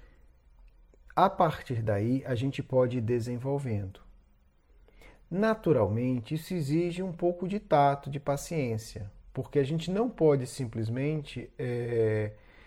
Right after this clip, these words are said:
ter uma ideia muito simples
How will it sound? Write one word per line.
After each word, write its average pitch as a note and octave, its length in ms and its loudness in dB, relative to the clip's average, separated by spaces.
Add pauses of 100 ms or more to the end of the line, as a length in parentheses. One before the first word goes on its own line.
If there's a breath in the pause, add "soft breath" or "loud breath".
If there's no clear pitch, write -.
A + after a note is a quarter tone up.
(840 soft breath)
ter F#3+ 160 10
uma D#3+ 240 6
ideia B2 360 4
muito A#2+ 320 -4
simples D3 920 -6